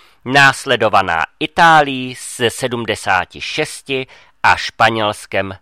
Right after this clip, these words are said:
s padesáti devíti poslanci. Cesta k evropským volbám se může zdát sjednocená, ale ve skutečnosti existují významné rozdíly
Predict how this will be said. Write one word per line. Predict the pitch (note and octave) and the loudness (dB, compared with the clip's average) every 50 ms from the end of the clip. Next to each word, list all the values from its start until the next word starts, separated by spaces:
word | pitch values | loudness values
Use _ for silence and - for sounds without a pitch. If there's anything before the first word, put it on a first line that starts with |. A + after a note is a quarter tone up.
| _ _ | _ _
s | - - - | -20 -20 -14
padesáti | - - F3 E3 D#3+ E3 D#3 - D3+ C#3 B2+ B2 B2 - - C3+ C3 - - _ _ | -2 2 2 2 2 0 -2 0 2 4 4 4 2 -2 -6 -10 -10 -10 -12 _ _
devíti | E2+ F2+ F2 F2 E2 D2+ E2 D#2+ D#2+ - - G#2 G#2+ A#2 A#2+ _ _ _ _ _ _ | -16 -8 -6 -6 -6 -6 -8 -12 -14 -10 -6 -4 -4 -4 -6 _ _ _ _ _ _
poslanci. | - F#2+ - - - F#2+ D#2+ D2+ D2 C2 - - - C#2 - _ _ _ _ _ _ _ _ _ _ _ _ _ _ - - _ _ _ _ | -2 -2 -2 -2 -4 -4 -4 -4 -4 -8 -14 -18 -18 -18 -20 _ _ _ _ _ _ _ _ _ _ _ _ _ _ -20 -20 _ _ _ _
Cesta | - G#3 G#3+ - - D#3 | -6 -6 0 0 0 0
k | - | 0
evropským | - D#3+ C#3 D#3+ F3+ F#3+ - - - - F3 D#3 C3 A2+ | 0 -2 0 0 0 -2 -2 -8 -12 -8 -6 -4 0 2
volbám | B2 C3 C3 C3+ D#3 D#3 D#3 D#3+ | 2 2 4 4 4 4 4 2
se | - - B2+ | -2 -4 -6
může | A#2+ B2+ C#3 C3 C#3+ C#3 B2+ | -4 -4 -4 -4 -4 -4 -6
zdát | A2 A2 C3+ C3 B2+ B2+ - | -4 0 2 2 2 2 0
sjednocená, | - - - A#2+ B2 B2 G#2+ C#3 D3+ D#3 - - - G#2 F#2 E2+ C2+ A#1+ - - - _ _ _ _ - _ _ _ _ _ _ _ _ _ _ - | -4 -8 -4 -2 -2 -2 0 -2 -2 -2 -2 -2 -2 -2 -2 -2 -4 -6 -8 -10 -14 _ _ _ _ -20 _ _ _ _ _ _ _ _ _ _ 4
ale | D3 C#3+ C3+ B2+ | 6 6 8 6
ve | A2+ A#2+ | 4 2
skutečnosti | - - - D#3+ - E3 - - F#3+ F#3+ G3 - - F#3 - | -2 -4 -6 -6 -6 -6 -4 -4 -4 -4 -4 -4 -8 -8 -6
existují | - D3 B2 B2 D3 C#3+ - - - D#3 D#3 D#3 D3 | -6 -6 -6 -8 -10 -10 -10 -8 -8 -6 -6 -6 -8
významné | A2+ A#2 A#2 G#2+ F#2+ B2+ D3 D3 D#3 D3 B2 G#2 G2 G2 | -8 -8 -8 -6 -2 0 0 2 2 2 2 2 2 2
rozdíly | - F#2+ G#2+ G#2+ - G2+ G#2 A2 C3 C3+ C#3+ C#3 C#3 C#3+ D3 D3+ | 0 -2 -4 -4 -6 -10 -12 -8 -6 -4 -2 0 0 0 0 -2